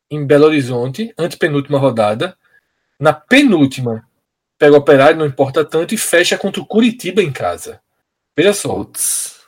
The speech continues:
Speaker 1: A última rodada, se o Vitória tiver precisando vencer o Curitiba, o Vitória é favorito, seja qual for o contexto.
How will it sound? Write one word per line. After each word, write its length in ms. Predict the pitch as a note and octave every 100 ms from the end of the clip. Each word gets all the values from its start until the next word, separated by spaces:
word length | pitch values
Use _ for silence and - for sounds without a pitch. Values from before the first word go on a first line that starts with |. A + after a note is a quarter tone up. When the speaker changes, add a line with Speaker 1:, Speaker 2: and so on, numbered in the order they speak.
| _ _
Speaker 1:
A 140 | C#3+ D#3
última 360 | E3 A3 D4
rodada, 640 | C4+ C4 E3+ C3 B2 A#2 A2
se 160 | -
o 20 | F3+
Vitória 340 | F#3 D#3+ D#3
tiver 220 | D#3+ D3 -
precisando 960 | - G3 - B3+ C3 C#3+ D3 F3+ F3 _ _ _ _ _ _ _ _ _ _ _ C3
vencer 360 | D#3+ D3+ -
o 60 | D#3+
Curitiba, 800 | F3+ D3 - B2 C#3 C#3+ G#2 _ _
o 80 | -
Vitória 400 | C#3+ C#3 B2+ C#3+
é 80 | G3+
favorito, 600 | G#3+ G#3+ A3+ C3+ E3+ -
seja 220 | - - A#3
qual 120 | -
for 140 | -
o 60 | -
contexto. 580 | D#4+ - A2+ - -